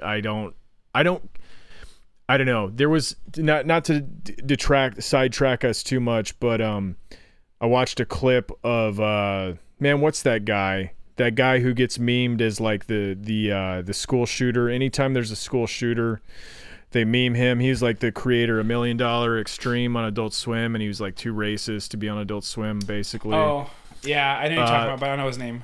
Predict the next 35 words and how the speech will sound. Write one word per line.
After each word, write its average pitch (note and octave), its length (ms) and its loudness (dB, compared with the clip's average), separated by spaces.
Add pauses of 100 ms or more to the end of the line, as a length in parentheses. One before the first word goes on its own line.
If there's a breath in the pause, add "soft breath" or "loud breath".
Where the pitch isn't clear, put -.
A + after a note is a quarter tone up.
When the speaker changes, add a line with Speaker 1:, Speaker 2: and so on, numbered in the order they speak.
Speaker 1:
I G3 100 6
don't G3 100 4
remember D#3 160 4
his A2+ 140 -2
name. B2 200 0
I C3 80 4
never E3+ 220 4
watched B2+ 420 2
him, A#2 300 0
like, G2+ 300 -2
say A2 300 0
anything C3 680 0
or C3+ 100 -2
anything, C3+ 320 0
so - 100 -2
I'm B2+ 60 0
not C3 120 2
really A#2+ 140 0
familiar A#2 360 0
with A#2+ 180 0
him, C3 140 2
but A#2 140 0
I A2 60 0
watched B2 440 0
him C#3 160 0
say A#2 260 0
something A2 360 -2
about, G2+ 240 -2
like, G2 160 -6
the G#2+ 60 -8
Black G2+ 360 -2
Lives G2+ 300 -4
Movement G2+ 520 -4 (720 loud breath)
because, G#2 800 -2
uh, F#2 720 -2